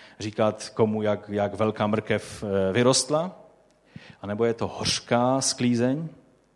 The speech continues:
která nám přidělává problémy a vrásky na hlavě. Pan Ježíš řekl učedníkům, kteří měli takový pocit, jestli to, co všechno dělají, jestli, jestli má nějaký význam. On říká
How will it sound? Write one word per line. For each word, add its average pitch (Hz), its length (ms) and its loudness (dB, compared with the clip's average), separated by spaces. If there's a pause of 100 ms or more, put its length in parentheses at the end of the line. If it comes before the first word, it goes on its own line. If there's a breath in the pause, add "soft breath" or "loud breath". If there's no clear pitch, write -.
(720 soft breath)
která 101 360 0
nám 101 440 -4 (160)
přidělává 98 920 -2 (140)
problémy 104 800 -4 (540 soft breath)
a 95 60 -8
vrásky 95 460 -6
na 90 100 -10
hlavě. 90 320 -8 (2000 loud breath)
Pan 131 140 6
Ježíš 151 220 4
řekl 156 500 2 (400)
učedníkům, 175 640 -2
kteří 143 260 -2
měli 147 200 4
takový 156 300 6
pocit, 160 300 4
jestli 151 280 4
to, 175 160 4
co 170 120 2
všechno 165 300 0
dělají, 165 360 6
jestli, 160 300 0
jestli 160 480 0
má 160 200 4
nějaký 165 340 -2
význam. 147 360 0
On 127 120 2
říká 147 400 0